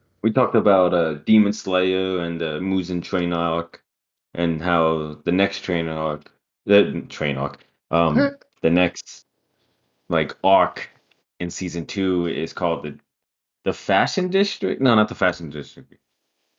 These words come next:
Speaker 1: The Entertainment District. That's what it is.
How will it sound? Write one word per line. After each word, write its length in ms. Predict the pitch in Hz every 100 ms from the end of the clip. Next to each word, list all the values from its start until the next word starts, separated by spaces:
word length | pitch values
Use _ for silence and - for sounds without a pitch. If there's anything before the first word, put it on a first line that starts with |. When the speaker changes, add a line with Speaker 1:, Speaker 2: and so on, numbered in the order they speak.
| _ _ _ _ _ _ _ _ _ _ _ _ _ -
Speaker 1:
The 160 | 107 117
Entertainment 800 | 120 113 - 120 113 101 92 -
District. 500 | - 92 - 80 71
That's 200 | 95 87
what 100 | 87
it 120 | 80 76
is. 260 | 73 -